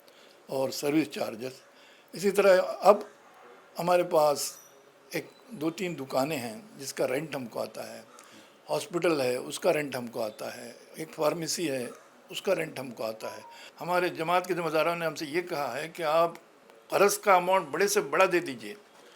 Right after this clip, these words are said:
लेकिन सर्विस चार्ज का अमाउंट कम से कम आप रखिए। तो हम ज़रा इसी उसूल से हम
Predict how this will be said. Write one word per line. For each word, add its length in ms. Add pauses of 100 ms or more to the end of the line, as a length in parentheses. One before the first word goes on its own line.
(140)
लेकिन 180
सर्विस 300
चार्ज 280
का 120
अमाउंट 260 (100)
कम 160
से 140
कम 280
आप 160
रखिए। 360 (640)
तो 60
हम 280
ज़रा 160
इसी 220
उसूल 280
से 120
हम 220